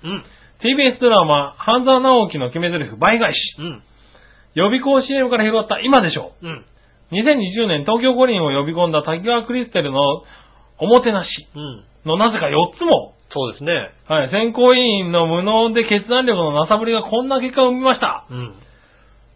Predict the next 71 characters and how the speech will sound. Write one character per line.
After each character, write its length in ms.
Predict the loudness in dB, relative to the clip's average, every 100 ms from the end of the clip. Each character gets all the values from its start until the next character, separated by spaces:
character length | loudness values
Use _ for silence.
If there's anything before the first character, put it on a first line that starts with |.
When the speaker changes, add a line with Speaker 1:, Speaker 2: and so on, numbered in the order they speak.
| _ -10
Speaker 2:
え 180 | -8 -2
ー、 40 |
そ 100 | 2
ん 40 |
な 100 | 2
ク 100 | 0
ソ 180 | -2 -2
み 140 | -2 2
た 160 | 4
い 60 | 4
な 120 | 2
こ 100 | 2
と 100 | 2
は 20 |
と 120 | 2
も 120 | 2 0
か 140 | -2
く、 100 | -6
Speaker 1:
う 220 | -16 -14
ん。 240 | -14 -14 -6
Speaker 2:
先 160 | -2 -2
週 140 | -2
井 60 | -2
上 220 | 0 0
さ 200 | 2 2
ん 80 | 2
の 160 | 0 2
誰 320 | 0 0 -2
に 80 | 2
対 300 | 2 2 0
し 40 |
て 80 | -2
の 180 | -2 -2
発 120 | -2
言 220 | -4 -2
か 100 | 0
は 100 | 0
不 100 | 0
明 140 | -2 -2
で 140 | -4
す 80 | 0
が、 200 | 0 0
Speaker 1:
は 180 | -2 0
い。 120 | 0
Speaker 2:
今 100 | 0
年 160 | 0 2
の 120 | 0
イ 60 |
タ 160 | 2 2
ジ 80 | 4
ラ 120 | 2
流 200 | 2 0
行 180 | 2 2
語 100 | 4
大 200 | 4 4
賞 140 | 2
は 180 | -2 -4
ク 120 | -4
ソ 120 | 0
バ 140 | 2 4
バ 100 | 2
ア 40 |
に 100 | 0
決 160 | -6 -6
定 100 | -2
で 100 | -2
す 100 | 0
ね。 200 | 0 2
Speaker 1:
<laughs> 180 | 0 -2 -6 -8 -12 -12 -18 -20 -20 -20 _ _ _ -16 -16 -16 -20 -20 -20 -20 -10
ち 120 | -6
ょ、 120 | -6